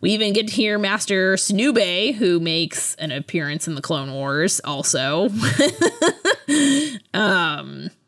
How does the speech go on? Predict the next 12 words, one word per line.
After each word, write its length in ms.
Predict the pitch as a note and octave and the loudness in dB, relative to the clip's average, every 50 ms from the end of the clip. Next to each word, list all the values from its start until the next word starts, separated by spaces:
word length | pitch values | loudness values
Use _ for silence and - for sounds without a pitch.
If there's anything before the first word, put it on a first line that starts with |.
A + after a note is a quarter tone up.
| _ _ _ _ _ _ _ - - | _ _ _ _ _ _ _ -4 0
and 140 | A3+ A3+ A#3 | 2 4 4
then 120 | A#3 A3+ | 4 6
other 260 | A3 G3+ A3 G3+ G#3 | 6 4 4 4 4
people 580 | F#3 - - G#3 G3 G3 G#3+ F3 F#3 G3+ F#3 E3+ | 2 2 2 2 2 2 2 2 4 4 2 0
that 200 | E3+ F#3+ E3+ - | 0 -2 -2 -2
we 140 | F3 E3+ D#3 | 0 -2 -2
don't, 560 | D3 - D#3+ D#3 D3+ D3+ D3+ D3 D3 C#3+ - - _ _ _ - - - _ _ _ _ - | -2 -2 -2 -2 -2 -2 -4 -6 -8 -10 -12 -16 _ _ _ -20 -20 -20 _ _ _ _ -10
um, 600 | D#3 D3+ C#3+ C3+ C3+ C#3 B2 A#2+ - A2+ A2 - - - - _ _ _ _ _ - | -8 -8 -8 -8 -10 -10 -12 -12 -14 -14 -14 -16 -16 -18 -20 _ _ _ _ _ -6
that 140 | E3 - E3 | -4 -4 -2
we 120 | D3+ C#3+ | -2 -4
haven't 460 | - - D#3 D#3+ C3+ C#3 C3 - - | -4 -4 -4 -4 -6 -8 -12 -14 -14
heard, 300 | - E3 D3+ D3+ D3 C#3+ | -14 -12 -10 -10 -10 -10